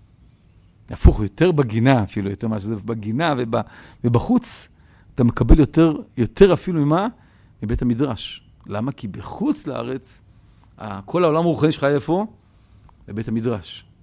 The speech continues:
בית הכנסת. בארץ ישראל, גם אדם שהולך לצבא והולך לכל מיני מקומות כאלה, הוא יכול לקב-, לקבל קדושה יותר מבית המדרש, כמו, כמו הזוהר. בסדר?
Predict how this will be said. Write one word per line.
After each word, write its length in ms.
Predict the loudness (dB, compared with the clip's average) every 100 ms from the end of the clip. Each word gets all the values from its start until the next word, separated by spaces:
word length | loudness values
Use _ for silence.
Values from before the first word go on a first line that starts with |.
| _ _ _ _ _ _ _ -14
בית 100 | -12
הכנסת. 520 | -6 -6 -6 -14 -20 _
בארץ 400 | -20 -14 -12 -10
ישראל, 440 | -8 -8 -6 -8 -8 -12 _ _ _ -20
גם 100 | -16
אדם 140 | -16
שהולך 240 | -14 -16 -14
לצבא 560 | -12 -10 -8 -6 -6
והולך 300 | -6 -10 -8
לכל 220 | -8 -8 -6
מיני 120 | -6
מקומות 280 | -6 -8 -6
כאלה, 220 | -4 -4 -8 -20 -16
הוא 100 | -10
יכול 180 | -6 -6
לקב-, 180 | -6 -8
לקבל 220 | -4 -2
קדושה 640 | -2 -2 -2 -2 0 0 0 -4 _ _ _ _ _ _ _ _ _ _ _ _ _ _ _
יותר 240 | -14 -6 -6
מבית 160 | -6
המדרש, 480 | -8 -8 -12 -14 -18 _ _ _ _ _ _
כמו, 300 | -8 -4 -6
כמו 340 | -8 -8 -4 -4
הזוהר. 360 | -6 -8 -8 -12 _ _ _ _ _ _ _ _ _
בסדר? 240 | -6 -4